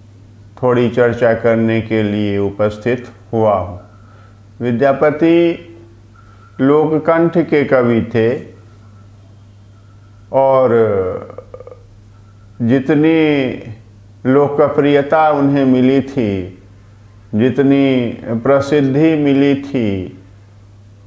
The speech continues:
उसके अनुसार उनके विद्वेषी जो हैं,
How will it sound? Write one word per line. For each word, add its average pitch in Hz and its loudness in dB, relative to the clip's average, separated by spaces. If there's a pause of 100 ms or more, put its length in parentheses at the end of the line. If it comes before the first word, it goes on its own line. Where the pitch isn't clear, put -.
(180)
उसके 156 0
अनुसार 143 0
उनके 139 2
विद्वेषी 135 2
जो 135 4
हैं, 113 -4